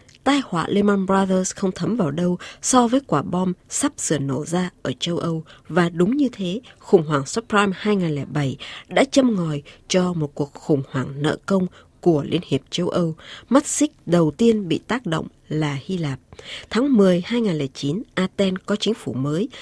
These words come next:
Tân Thủ tướng Papandreou đã khám phá ra rằng thâm hụt ngân sách nhà nước Hy Lạp đã lên đến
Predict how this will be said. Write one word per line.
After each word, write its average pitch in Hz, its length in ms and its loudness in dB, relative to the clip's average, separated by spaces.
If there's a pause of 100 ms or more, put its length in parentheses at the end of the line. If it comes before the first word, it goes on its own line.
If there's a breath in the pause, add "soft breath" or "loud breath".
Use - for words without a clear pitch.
(180 loud breath)
Tân 175 160 8
Thủ 175 200 2
tướng 139 220 -2
Papandreou 190 760 2
đã 196 140 2
khám 208 260 0
phá 202 240 0
ra 202 160 2
rằng 165 260 2 (340 loud breath)
thâm 285 180 6
hụt 214 220 2
ngân 247 160 6
sách 311 220 -2
nhà 175 200 4
nước 185 260 2
Hy 240 180 2
Lạp 175 240 4 (240)
đã 185 140 -2
lên 214 280 4
đến 202 220 2